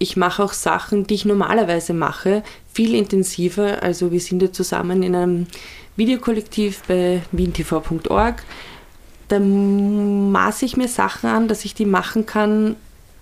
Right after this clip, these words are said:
die ich eigentlich in dem Ausmaß auch gar nicht machen sollte. Aber genauso wie du jetzt angesprochen hast, dieses, ähm, Kontaktfreudige und auf Leute eine gewisse Wirkung haben,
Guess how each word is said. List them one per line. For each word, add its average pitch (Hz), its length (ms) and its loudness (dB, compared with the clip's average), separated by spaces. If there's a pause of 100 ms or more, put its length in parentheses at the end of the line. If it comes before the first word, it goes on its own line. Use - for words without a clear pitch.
(920)
die 220 140 4
ich - 180 -2
eigentlich 220 560 0
in 214 80 2
dem 208 180 2
Ausmaß 190 800 0
auch 190 140 -2
gar 185 120 0
nicht 190 200 -2
machen 180 260 -2
sollte. 165 540 -2 (640)
Aber 190 160 0
genauso 208 320 4
wie 226 60 4
du 220 80 4
jetzt 220 200 2
angesprochen 202 640 0
hast, 208 300 0
dieses, 196 680 2
ähm, 185 380 0
Kontaktfreudige 202 1200 2
und 185 240 2
auf - 180 -4
Leute 185 580 0
eine 175 160 0
gewisse 180 640 0 (500)
Wirkung 196 500 0
haben, 165 540 0